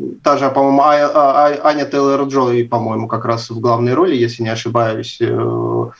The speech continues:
вот. И ещё один интересный проект. Сейчас снимается «Джон Уик четыре», но в то же время ещё идёт съёмка, ну, по, судя, если верить новостям, э, фильма под названием «Балерина».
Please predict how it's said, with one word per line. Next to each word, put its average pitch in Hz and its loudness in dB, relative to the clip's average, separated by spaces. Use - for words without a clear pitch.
вот. 123 0
И 196 2
ещё 180 2
один 165 2
интересный 151 0
проект. 147 0
Сейчас 147 -2
снимается 139 2
«Джон 139 2
Уик 139 -2
четыре», 180 0
но 135 2
в 139 -8
то 170 2
же 156 0
время 180 2
ещё 170 2
идёт 160 0
съёмка, 147 2
ну, 151 0
по, 139 0
судя, 135 0
если 135 2
верить 127 0
новостям, 123 -2
э, 135 2
фильма 170 2
под 143 -2
названием 143 2
«Балерина». 135 2